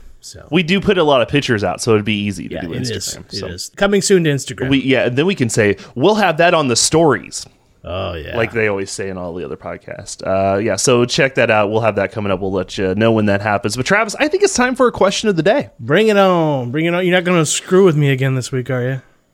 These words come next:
Speaker 2: No, I made sure I actually put the correct
Speaker 1: The right
Speaker 2: answer in this
Speaker 1: answer.
Speaker 2: one.
Speaker 1: Okay.
Speaker 2: Uh, yeah, so we're good there. I, I actually have a little star next to it, so I know that's the right
Speaker 1: Oh,
Speaker 2: one.
Speaker 1: live and learn.
Speaker 2: Yes.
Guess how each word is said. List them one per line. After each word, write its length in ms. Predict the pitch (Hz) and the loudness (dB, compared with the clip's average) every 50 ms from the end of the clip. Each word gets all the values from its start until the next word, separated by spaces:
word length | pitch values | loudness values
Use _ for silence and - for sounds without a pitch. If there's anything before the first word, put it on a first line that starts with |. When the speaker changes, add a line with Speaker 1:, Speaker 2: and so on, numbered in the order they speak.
| _ _ _ - - | _ _ _ -8 -2
Speaker 2:
No, 480 | - 175 190 190 190 185 185 185 180 165 | 2 4 6 6 6 6 6 6 4 4
I 180 | 156 180 202 | 2 2 2
made 240 | 202 202 196 202 - | 2 2 0 0 0
sure 280 | - - 190 165 160 156 | 0 2 2 4 4 4
I 100 | 143 139 | 4 4
actually 360 | 139 139 - - 147 131 123 | 2 0 0 0 0 0 0
put 360 | - - - 135 127 117 - _ - | -2 0 2 2 2 2 -2 _ -4
the 100 | - 135 | -2 -2
correct 320 | 123 - 135 123 110 110 135 | 0 2 2 2 2 2 0
Speaker 1:
The 60 | 135 | 0
right 100 | 127 107 | 0 2
Speaker 2:
answer 220 | 147 127 - 104 | 0 0 0 0
in 100 | 98 98 | -2 0
this 140 | 98 95 - - | 0 -2 -2 -4
Speaker 1:
answer. 80 | 110 | -4
Speaker 2:
one. 260 | 101 98 101 104 110 | -4 -4 -4 -4 -6
Speaker 1:
Okay. 60 | 104 87 | -8 -6
Speaker 2:
Uh, 300 | 107 113 113 113 113 113 | -4 -2 0 0 2 2
yeah, 340 | 117 113 107 104 101 101 | 2 0 0 0 0 0
so 380 | 101 101 - - 131 117 117 117 | -2 -4 -2 0 2 2 4 2
we're 140 | 120 131 131 | 2 0 0
good 200 | 131 123 120 113 | 0 -2 -2 0
there. 160 | 113 110 110 | 0 0 0
I, 120 | 113 113 107 | 0 0 -2
I 140 | 87 107 110 | -2 -2 -2
actually 240 | 110 - - - 113 | -4 -4 -4 -4 -2
have 100 | 110 104 | -2 -2
a 40 | 107 | -4
little 140 | 110 107 107 | -4 -6 -6
star 260 | - - 110 107 101 | -4 -2 -2 -2 -2
next 240 | 98 98 - - - | -2 -6 -8 -10 -10
to 120 | - 101 | -8 -8
it, 100 | 101 - | -8 -8
so 140 | - - 98 | -8 -10 -10
I 80 | 92 92 | -10 -10
know 160 | 92 92 92 | -10 -10 -10
that's 260 | 90 98 95 - 87 | -10 -12 -12 -12 -12
the 80 | 85 85 | -10 -8
right 140 | 85 92 90 | -8 -6 -6
Speaker 1:
Oh, 240 | 90 92 92 92 92 | -6 -6 -6 -6 -8
Speaker 2:
one. 180 | 92 95 101 107 | -8 -10 -8 -6
Speaker 1:
live 140 | 120 127 | -4 -2
and 120 | 135 147 147 | -2 0 0
learn. 300 | 151 151 156 147 131 113 | 0 0 0 0 -2 -4
Speaker 2:
Yes. 420 | 80 87 92 95 - - - - | -6 -8 -10 -10 -12 -14 -16 -14